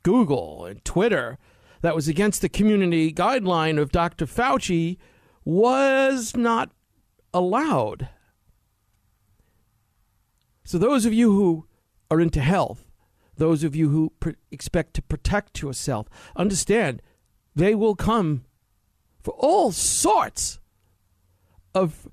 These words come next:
freedom-like expressions, one of which has been holistic medicine.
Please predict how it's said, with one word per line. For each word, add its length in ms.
freedom-like 600
expressions, 640
one 220
of 100
which 220
has 100
been 200
holistic 560
medicine. 500